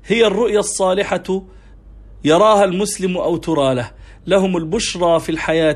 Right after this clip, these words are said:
الدنيا، وفي الآخرة بشارتهم في الآخرة تبدأ حين تتنزل عليهم الملائكة وهم في سياق الموت: "ألا تخافوا ولا تحزنوا وأبشروا بالجنة التي كنتم توعدون". ثم يبشرون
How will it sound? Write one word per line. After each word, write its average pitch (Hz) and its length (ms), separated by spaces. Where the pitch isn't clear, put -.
الدنيا، 123 520
وفي 214 220
الآخرة 226 600
بشارتهم 208 640
في 196 100
الآخرة 247 600
تبدأ 233 420
حين 214 300
تتنزل 214 600
عليهم 208 440
الملائكة 196 680
وهم 190 200
في 180 180
سياق 185 360
الموت: 170 500
"ألا 190 240
تخافوا 170 560
ولا 156 220
تحزنوا 156 580
وأبشروا 143 520
بالجنة 139 520
التي 139 340
كنتم 135 400
توعدون". 123 680
ثم 233 300
يبشرون 226 880